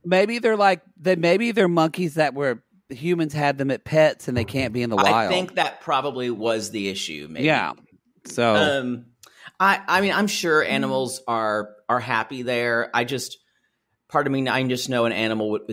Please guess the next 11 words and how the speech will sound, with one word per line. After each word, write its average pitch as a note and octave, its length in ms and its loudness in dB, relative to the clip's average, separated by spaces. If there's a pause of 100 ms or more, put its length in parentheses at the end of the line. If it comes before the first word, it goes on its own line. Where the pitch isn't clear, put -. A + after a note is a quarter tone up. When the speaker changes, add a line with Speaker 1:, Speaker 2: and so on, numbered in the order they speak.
(140)
Speaker 2:
would, G#2+ 220 -6
would G#2 160 0
much G#2 240 -4
be G#2 120 -4
happier F#2+ 380 -2
in F2 120 -6
the E2 120 -4
wild D#2 500 0
where D2 100 -6
there's D2 220 -8
no D#2+ 320 -4